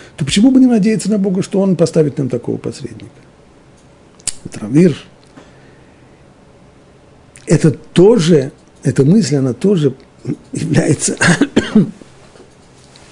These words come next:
продолжением их понимания роли Муше. Муше — сверхчеловек, который обеспечивает им покровительство Бога.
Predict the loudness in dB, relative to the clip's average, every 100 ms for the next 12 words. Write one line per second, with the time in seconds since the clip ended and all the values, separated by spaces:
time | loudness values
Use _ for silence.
0 | -16 -16 -4 0 2 2 4 4 4 0
1 | -6 -14 -10 -10 -2 2 2 2 2 2
2 | 0 -2 -4 -10 -16 -18 -20 _ _ _
3 | -20 -20 _ -12 -8 -4 0 0 0 0
4 | 0 0 -4 -2 2 2 0 -8 -20 -20
5 | -20 -12 -12 0 4 6 6 6 4 0
6 | -14 -20 _ -20 -8 -4 -4 0 2 4
7 | 4 2 2 0 -2 -2 -2 -2 -6 -8
8 | -10 -10 -12 -20